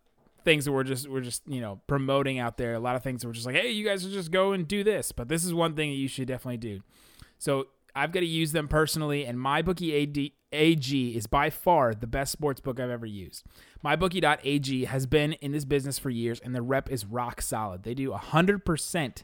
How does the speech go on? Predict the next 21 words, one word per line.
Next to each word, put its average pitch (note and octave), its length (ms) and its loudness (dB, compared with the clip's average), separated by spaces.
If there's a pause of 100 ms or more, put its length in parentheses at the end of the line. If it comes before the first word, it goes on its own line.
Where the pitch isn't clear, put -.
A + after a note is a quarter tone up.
(160)
cash C#3+ 320 2
bonuses. A2+ 640 -4 (640)
So D#3+ 140 -4
right D#3 160 0
off G3 140 6
the F#3+ 120 6
bat, D3+ 320 4
you're C#3 100 -2
making D#3 280 2
money D#3 180 4
for D3 140 0
doing C#3 260 0
nothing. A#2+ 440 -4
<laughs> - 60 -20
You're, C#3+ 320 2
you're G#3 220 6
just E3+ 260 -2
straight F#3 240 4
up D#3+ 80 0
making D3+ 260 2
money. A2+ 280 -4